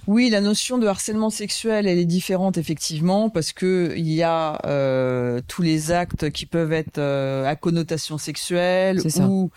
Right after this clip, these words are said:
Speaker 1: euh, dans, euh, dans l'optique d'obtenir des faveurs.
Speaker 2: C'est ça.
Speaker 1: Enfin bon, la, la
Speaker 2: Voilà.
Speaker 1: définition est un petit peu, euh,
Speaker 2: Oui, oui, non, mais
Speaker 1: différente,
Speaker 2: c'est juste pour
Speaker 1: euh.
Speaker 2: dire que c'était, euh, voilà, deux définitions, euh, différentes et distinctes,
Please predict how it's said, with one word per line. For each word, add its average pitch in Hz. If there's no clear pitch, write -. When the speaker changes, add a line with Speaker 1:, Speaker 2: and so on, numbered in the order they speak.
Speaker 1:
euh, 147
dans, 165
euh, 135
dans 143
l'optique 160
d'obtenir 160
des 151
faveurs. 170
Speaker 2:
C'est 196
ça. -
Speaker 1:
Enfin 151
bon, 139
la, 147
la 160
Speaker 2:
Voilà. 147
Speaker 1:
définition 185
est 180
un 170
petit 165
peu, -
euh, 180
Speaker 2:
Oui, 165
oui, 151
non, 147
mais 143
Speaker 1:
différente, 139
Speaker 2:
c'est 156
juste 147
pour 139
Speaker 1:
euh. 156
Speaker 2:
dire 190
que 175
c'était, 170
euh, 139
voilà, 135
deux 151
définitions, 165
euh, 135
différentes 143
et 147
distinctes, 156